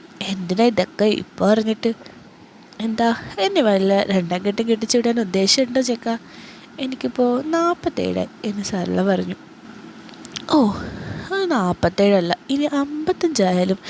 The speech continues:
നിങ്ങളൊരു അടിപൊളി ചെറുപ്പക്കാരി ചുന്ദരി തന്നെയല്ലേ സരളാമ്മേ?" "എന്താ ഭംഗി, എന്താ ഒരിത്. ഈ പ്രായത്തിൽ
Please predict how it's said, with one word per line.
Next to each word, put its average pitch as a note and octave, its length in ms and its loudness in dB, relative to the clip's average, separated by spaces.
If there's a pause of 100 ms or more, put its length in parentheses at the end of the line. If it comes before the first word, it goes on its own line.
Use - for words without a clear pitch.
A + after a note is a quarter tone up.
(300)
നിങ്ങളൊരു C#4 420 2
അടിപൊളി B3 540 0
ചെറുപ്പക്കാരി G#3+ 600 2
ചുന്ദരി C4+ 640 -2
തന്നെയല്ലേ G3 440 -2
സരളാമ്മേ?" A3+ 640 2 (1200)
"എന്താ F4 420 4
ഭംഗി, F3+ 400 -2 (240)
എന്താ D4 480 0
ഒരിത്. F3+ 380 -2 (360)
ഈ G4 120 -4
പ്രായത്തിൽ F#3 520 0